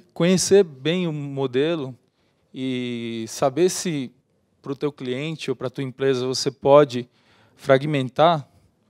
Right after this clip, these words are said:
os formulários também é um ponto relevante que deve ser analisado. E o uso dos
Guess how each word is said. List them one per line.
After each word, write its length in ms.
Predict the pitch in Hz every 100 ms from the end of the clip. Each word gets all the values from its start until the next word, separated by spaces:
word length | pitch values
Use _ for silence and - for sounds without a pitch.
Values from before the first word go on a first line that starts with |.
| _ _ _ -
os 200 | 123 -
formulários 800 | 135 123 117 123 151 131 113 - _ _ _ _ _ _ _ _ _ _
também 300 | 160 151 156
é 60 |
um 100 | 165
ponto 540 | 165 147 151 151 165 175 - _ _ _
relevante 760 | 143 147 165 127 131 147 - _ _ _ _ _
que 100 | _
deve 180 | 135 139
ser 180 | 135 143
analisado. 520 | 139 143 139 120 107 _ _ _ _ _ _ _ _ _ _ _ _ _ _ _ _
E 100 | 185
o 60 | 202
uso 260 | 214 190
dos 380 | 190 208 - -